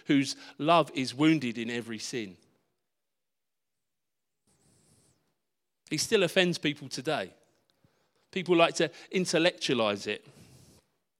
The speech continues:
Like it, they like his teaching, like what he stands for, but no, I don't want to take all that doctrine on board, that, that sort of stuff. But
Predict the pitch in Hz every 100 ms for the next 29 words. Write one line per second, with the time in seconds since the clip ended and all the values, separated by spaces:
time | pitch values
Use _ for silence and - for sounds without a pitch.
0 | _ _ - _ _ _ _ _ _ _
1 | _ _ _ _ _ - - 143 151 175
2 | - 131 135 156 - 156 - 170 - 156
3 | 143 139 147 - 143 135 - 165 160 156
4 | - 120 127 143 165 156 - - - -
5 | 175 175 151 165 147 135 - 147 135 -
6 | 135 117 107 107 - - _ - 107 107
7 | 123 117 - - - 131 - 139 101 -
8 | 104 98 - - _ _ _ _ _ _
9 | _ - -